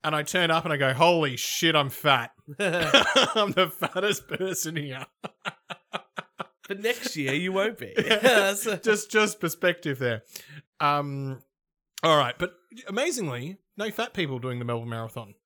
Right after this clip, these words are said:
Speaker 2: I, I, I can't even believe that.
Speaker 1: <laughs>
Speaker 2: Oh, here's a video for you.
Speaker 1: All right, let's
Speaker 2: I
Speaker 1: do
Speaker 2: think
Speaker 1: it.
Speaker 2: I talked about, like, stuff like this before, where, like, a piece of equipment.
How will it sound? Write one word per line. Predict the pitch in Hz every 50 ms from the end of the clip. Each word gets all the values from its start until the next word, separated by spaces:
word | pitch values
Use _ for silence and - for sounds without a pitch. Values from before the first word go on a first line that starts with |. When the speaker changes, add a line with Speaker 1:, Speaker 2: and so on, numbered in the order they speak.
| _
Speaker 2:
I, | - 160 160 160 - 156 165 165 170 _ -
I, | 156
I | 185
can't | 185 - 185 156 139 127
even | 131 127 123 120 117
believe | 120 117 123 127 139 139
that. | 131 120 95 - _ _ _ _ _ _ _ - - - -
Speaker 1:
<laughs> | 214 185 - - - 233 - - - - - - - _ _ _ _ _ _ _ _ _ _ _ _ _ _ _ -
Speaker 2:
Oh, | 180
here's | 190 196 240 240 208
a | 190
video | 175 165 151 147 139 131 135
for | 135 - 143 139 135
you. | 131 135 - _ _ _ _ _ _ _ _ _ _ _ _ _ _ _ _ _ _ _ _ _ _ _ - -
Speaker 1:
All | 127
right, | 123 120 117 110
let's | 123 131 123
Speaker 2:
I | 226
Speaker 1:
do | - -
Speaker 2:
think | - 427
Speaker 1:
it. | 415
Speaker 2:
I | 403
talked | - 269 247 240 226
about, | 240 226 220 202 208 _ _ -
like, | 202 190 175 -
stuff | - - 180 175 -
like | 160 165 160
this | 156 165 -
before, | _ - 151 143 - 160 151 143 143 139 139 _ _ _ _ _ _ _ _ _ _ _ _ _ _
where, | - 180 180 175 165 165 165 160 151 - _ _ _ _ _ _ _ _ _ _ _ _ _ _ _ _ _ _ _ -
like, | 180 175
a | 202 196
piece | 202 226 247 226 -
of | 226 185
equipment. | 175 - - - 196 - - 143 -